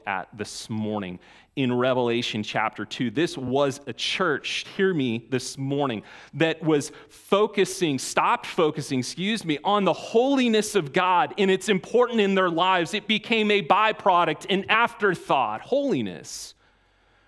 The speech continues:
was no longer important to them.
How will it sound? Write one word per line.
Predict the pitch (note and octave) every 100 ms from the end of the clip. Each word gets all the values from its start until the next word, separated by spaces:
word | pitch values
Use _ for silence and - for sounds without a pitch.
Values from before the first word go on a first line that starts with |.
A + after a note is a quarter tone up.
| _ _ -
was | B2
no | F3 C4+
longer | F3+ G#3+ B2 E2+
important | F2 - G2+ - - - - _ _ _ _ _ _ _
to | -
them. | F2+ D#2+ D#2+